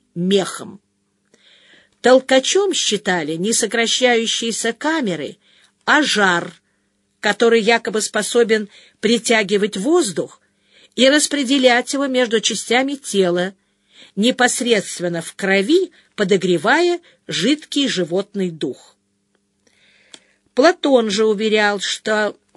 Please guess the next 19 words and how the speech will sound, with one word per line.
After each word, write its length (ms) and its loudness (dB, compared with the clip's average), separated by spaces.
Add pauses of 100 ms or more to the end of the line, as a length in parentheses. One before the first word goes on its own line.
(140)
колотится 720 0
сердце 720 -6 (300)
из-за 260 0
кипения 560 0
страстей, 960 -2 (180)
сопряженных 840 0
с 100 -8
действием 580 -2
огня. 500 -6 (1000)
Так 220 4
что 140 0
этот 360 4
орган 360 4
мыслился 800 -2 (360)
огнеобразным, 1200 0 (100)
хотя 460 -2
и 160 -6
без 400 -4
искр. 500 -8